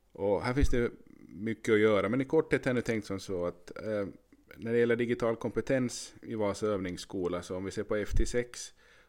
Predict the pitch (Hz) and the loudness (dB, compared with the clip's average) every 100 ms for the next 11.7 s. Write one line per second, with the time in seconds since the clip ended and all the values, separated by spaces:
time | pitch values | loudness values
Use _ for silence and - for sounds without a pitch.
0 | _ 110 110 113 123 - 110 131 95 - | _ 0 8 12 12 12 10 8 -2 -4
1 | 104 92 80 - - - _ _ - 101 | -4 -4 -6 -10 -20 -20 _ _ -8 -2
2 | 98 98 98 92 92 92 90 90 87 92 | 0 2 2 2 0 0 0 -2 -2 -2
3 | 95 107 - 98 87 - - _ _ - | -4 -4 -4 -4 -4 -8 -20 _ _ -4
4 | 101 98 - - 107 104 - - _ - | 0 0 0 -8 -8 -6 -8 -14 _ -18
5 | - 135 131 117 104 90 90 76 - 95 | -2 2 4 4 4 0 -4 -10 -10 -8
6 | 92 73 - 90 98 101 101 98 95 98 | -8 -10 -20 -14 -10 -6 -4 -4 -4 -4
7 | 95 101 101 - 117 104 - 110 101 95 | -4 -8 -8 -4 -4 -4 -6 -4 -2 -2
8 | 101 - 95 90 95 92 92 90 85 - | -4 -6 -4 -4 -6 -6 -6 -6 -8 -10
9 | - _ _ _ _ _ _ - 87 90 | -20 _ _ _ _ _ _ -14 -12 -12
10 | - 104 104 92 98 104 92 92 87 87 | -12 -6 -6 -6 -6 -6 -6 -6 -8 -10
11 | - 98 95 98 98 95 95 | -8 -6 -4 -4 -4 -6 -8